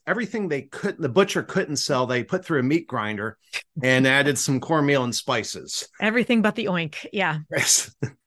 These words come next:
Speaker 1: So, uh, but anyway, um, so tell us a little bit about you. So you're with,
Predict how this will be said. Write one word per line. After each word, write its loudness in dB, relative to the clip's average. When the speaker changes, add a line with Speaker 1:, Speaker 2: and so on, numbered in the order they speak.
Speaker 1:
So, 4
uh, 6
but 2
anyway, 0
um, 0
so 2
tell 0
us 0
a 0
little 0
bit 4
about 2
you. -4
So -2
you're 4
with, 2